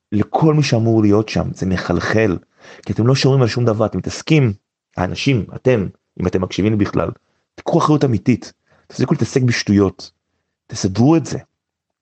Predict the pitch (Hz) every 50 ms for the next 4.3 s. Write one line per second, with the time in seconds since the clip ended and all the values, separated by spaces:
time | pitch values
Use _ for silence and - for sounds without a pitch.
0 | _ _ _ _ _ - - 107 104 - - 117 101 101 113 147 185 196 - -
1 | 135 156 160 - 156 123 104 - - 208 190 - - - - _ _ _ _ _
2 | _ _ _ _ - - - _ - - 101 107 156 233 277 311 - - 196 -
3 | - - - - - _ _ _ _ _ _ _ _ _ - - 113 104 98 92
4 | - - - 95 82 80